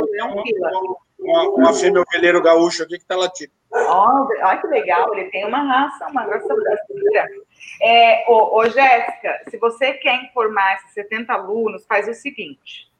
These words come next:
Speaker 2: eu vou te ensinar. Aqui tem todos os, os, né, Sistema PET, pra, envia pra eles a página do Sistema PET no YouTube, né, o canal pra assistir as lives.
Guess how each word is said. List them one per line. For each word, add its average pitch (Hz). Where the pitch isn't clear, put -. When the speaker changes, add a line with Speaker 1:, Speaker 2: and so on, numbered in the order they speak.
Speaker 2:
eu 151
vou 156
te 185
ensinar. -
Aqui 185
tem 247
todos 254
os, 185
os, 160
né, 180
Sistema 202
PET, 156
pra, 160
envia 165
pra 165
eles 151
a 151
página 147
do 143
Sistema 147
PET 139
no 143
YouTube, 147
né, 143
o 143
canal 143
pra 147
assistir -
as 143
lives. 139